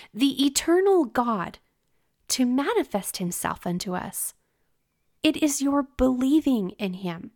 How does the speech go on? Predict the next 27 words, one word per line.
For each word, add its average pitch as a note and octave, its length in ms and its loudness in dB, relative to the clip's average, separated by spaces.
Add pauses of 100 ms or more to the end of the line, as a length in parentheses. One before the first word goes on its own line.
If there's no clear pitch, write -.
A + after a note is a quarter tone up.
(500)
It C#4 120 4
is D4+ 200 4
your C#4+ 340 -2
obedience B3 920 2
and A3 200 -4
repentance - 840 -2 (240)
so - 180 2
that D4 160 4
you E4 220 4
are C#4 240 2
worthy D#4+ 360 2
to C4 120 0
have A#3 200 -2
the A#3+ 120 2
Holy C4+ 320 2
Ghost C4 440 0
be B3 160 -2
with A3 240 -2
you. E3+ 300 -4 (640)
That C#4+ 280 6
is C4+ 160 2
what A#3 160 2
allows A#3 520 2
him G#3 320 -6 (380)
into D#4+ 340 6
your C#4 160 4
life G#3 520 -2